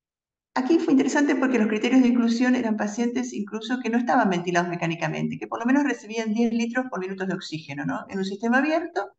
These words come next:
o en un sistema cerrado, estos son los ventilados. Acá los grupos eran P O dos de sesenta versus P O dos de noventa, ¿no? Evitan-, más o menos siete coma cinco, evitando los extremos, ¿no?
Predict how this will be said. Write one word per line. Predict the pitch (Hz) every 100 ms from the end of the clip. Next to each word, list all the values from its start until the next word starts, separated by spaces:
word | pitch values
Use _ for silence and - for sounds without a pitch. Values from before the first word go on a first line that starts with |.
| _ _ _ _ _
o | - 95
en | 92
un | 87
sistema | 180 - 175
cerrado, | - - 147 -
estos | - -
son | -
los | -
ventilados. | 240 302 311 277 269 269 - _ - - _
Acá | - - 277
los | 262 - 240
grupos | 277 277 240 247
eran | 233 214 220 - - _ _
P | - 254
O | 262
dos | 262
de | 247
sesenta | - 302 285 285 320
versus | 220 220 214 214
P |
O | 208
dos | 208
de | 208
noventa, | 247 285 233 233 226
¿no? | 220 269 -
Evitan-, | 190 190 190 208
más | 208
o |
menos | 214 202
siete | 208 202 214
coma | 233
cinco, | 269 -
evitando | 180 170 175 170
los | 156 156
extremos, | 160 262 214 160
¿no? | 160 175 226